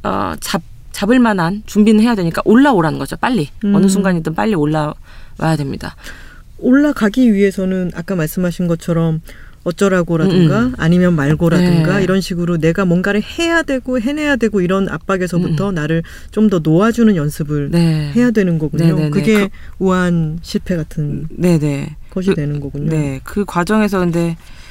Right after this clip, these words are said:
Speaker 1: 그 모델 얘기를 하셨는데
Speaker 2: 네.
Speaker 1: 그런 건 없는 것 같아요.
Speaker 2: 음.
Speaker 1: 그러니까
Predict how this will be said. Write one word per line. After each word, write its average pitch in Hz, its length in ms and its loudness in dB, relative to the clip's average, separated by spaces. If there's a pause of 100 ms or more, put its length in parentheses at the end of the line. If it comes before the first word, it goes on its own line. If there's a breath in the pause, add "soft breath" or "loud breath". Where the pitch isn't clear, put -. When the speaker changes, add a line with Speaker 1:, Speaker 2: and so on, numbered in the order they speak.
(140 loud breath)
Speaker 1:
그 156 420 -2
모델 233 480 4
얘기를 170 240 0
하셨는데 180 600 -2
Speaker 2:
네. 151 240 -4 (260 loud breath)
Speaker 1:
그런 220 440 4
건 180 180 -4
없는 185 400 2
것 160 100 -4
같아요. - 260 -4
Speaker 2:
음. 185 180 2
Speaker 1:
그러니까 156 320 2